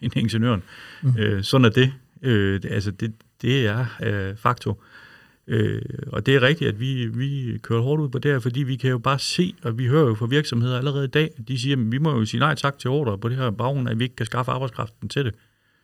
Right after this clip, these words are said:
Speaker 1: Øh, og hvis vi så mener, at vi skal i mål med, med, med, med de store projekter, vi har sat i gang, øh, så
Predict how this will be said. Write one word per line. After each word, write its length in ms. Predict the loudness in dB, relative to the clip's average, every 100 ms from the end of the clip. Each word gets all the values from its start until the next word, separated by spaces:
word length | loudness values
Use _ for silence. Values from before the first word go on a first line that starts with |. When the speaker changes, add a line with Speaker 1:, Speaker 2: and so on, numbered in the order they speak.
| _ _ -20 _
Speaker 1:
Øh, 500 | 4 8 8 6 4 0
og 140 | 0
hvis 260 | 2 2 2
vi 80 | 2
så 160 | 4
mener, 240 | 6 4 4
at 40 |
vi 80 | 2
skal 120 | 2
i 40 | 4
mål 220 | 6 6
med, 380 | 4 2 -2 -2
med, 400 | -2 -2 -2 -2
med, 160 | -2 -2 -6
med 240 | -6 -2 0
de 180 | 2
store 380 | 0 2 2 2
projekter, 500 | 2 -2 2 2 0
vi 120 | -2
har 80 | -2
sat 180 | -2 -2
i 40 |
gang, 300 | 0 0 -2 -6 -4
øh, 460 | -2 -2 -2 -6
så 320 | -8 -6 -4